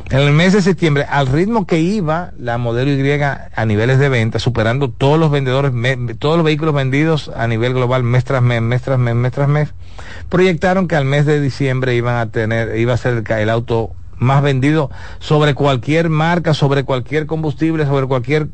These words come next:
cualquier característica, y realmente el año cierra como en el modelo Y,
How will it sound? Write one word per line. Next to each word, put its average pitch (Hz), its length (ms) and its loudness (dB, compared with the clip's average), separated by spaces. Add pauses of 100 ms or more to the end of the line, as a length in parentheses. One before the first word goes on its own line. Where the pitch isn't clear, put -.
(140)
cualquier 143 480 0
característica, 165 880 0 (520)
y 190 440 2 (180)
realmente 151 400 2
el 139 80 2
año 143 240 2
cierra 165 480 2
como 127 240 -2
en 117 80 -2
el 110 140 -2
modelo 113 440 0
Y, 131 300 0